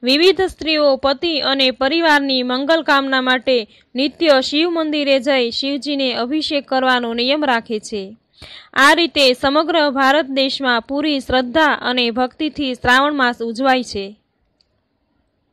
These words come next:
આપણને એમ થાય કે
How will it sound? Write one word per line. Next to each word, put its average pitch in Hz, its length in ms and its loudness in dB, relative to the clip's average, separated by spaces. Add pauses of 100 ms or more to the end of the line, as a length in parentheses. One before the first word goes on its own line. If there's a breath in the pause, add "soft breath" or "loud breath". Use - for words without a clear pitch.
(680 loud breath)
આપણને 349 640 4
એમ 359 120 2
થાય 320 320 4
કે 262 360 4